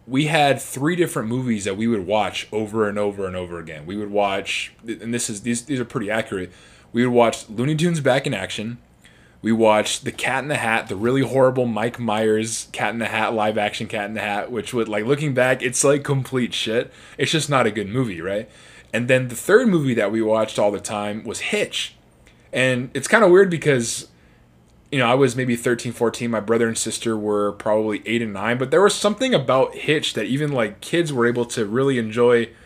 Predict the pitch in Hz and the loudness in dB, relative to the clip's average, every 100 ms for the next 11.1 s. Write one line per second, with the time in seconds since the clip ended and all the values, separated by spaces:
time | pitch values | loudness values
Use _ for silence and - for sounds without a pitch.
0 | - _ _ - 160 165 170 147 151 165 | -20 _ _ -4 -2 2 2 2 0 2
1 | 165 156 139 - 143 123 - 151 135 120 | 4 2 0 -8 -8 -4 0 0 2 0
2 | 131 139 143 117 98 95 - _ _ _ | 0 -2 -2 -4 -4 -8 -16 _ _ _
3 | - 101 104 - 135 123 110 120 123 117 | -6 -4 -4 -4 -4 -2 -2 -2 -4 -6
4 | - 110 110 113 95 107 95 95 107 117 | -2 -2 0 -2 -2 -2 -4 -4 -4 -4
5 | 113 110 110 110 110 - 113 110 110 107 | -2 0 0 -4 -8 -6 -4 -4 -4 -6
6 | 101 98 104 110 127 127 110 101 120 120 | -6 -6 -4 0 2 2 0 0 0 0
7 | 117 117 - 120 107 101 - - _ - | -2 -4 -4 -6 -4 -6 -8 -20 _ -10
8 | 104 113 131 107 95 120 127 120 110 110 | -6 -2 -2 -2 -2 -2 -2 -4 0 0
9 | 113 113 110 - - - 110 117 120 123 | 2 0 -2 -8 -20 -12 -6 -2 0 0
10 | 127 110 - - 127 123 117 110 110 107 | 0 0 0 -2 -2 -4 -2 0 0 0
11 | 101 | -2